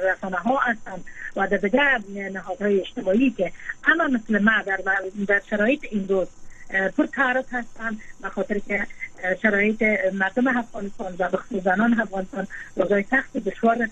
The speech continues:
سپری می‌کنن و این است که حمایت مردم ق-،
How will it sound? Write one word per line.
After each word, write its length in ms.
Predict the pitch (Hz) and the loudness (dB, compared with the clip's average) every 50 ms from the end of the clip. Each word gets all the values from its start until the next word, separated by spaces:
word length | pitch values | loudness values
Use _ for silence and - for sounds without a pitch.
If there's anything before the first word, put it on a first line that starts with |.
| - - | -4 -6
سپری 180 | 208 214 226 | -4 0 2
می‌کنن 340 | 226 233 220 - 226 233 233 - - - - - | 2 2 4 4 2 2 2 -2 -6 -14 -10 -2
و 60 | - 214 | 2 2
این 280 | 214 240 285 311 294 | 4 4 4 4 4
است 100 | 277 - - - | 2 0 -4 -4
که 160 | 247 247 240 240 - - - - - 190 | -2 -2 -2 -2 -6 -12 -16 -14 -10 -2
حمایت 440 | 202 214 220 214 226 262 269 - 277 | 2 4 4 6 4 2 0 0 0
مردم 520 | 240 233 220 214 214 - 214 214 202 202 - - - - - - - - - - | 2 2 2 0 0 0 0 0 0 -2 -6 -10 -14 -16 -16 -14 -14 -12 -6 -2
ق-، 140 | - 208 196 | 0 0 0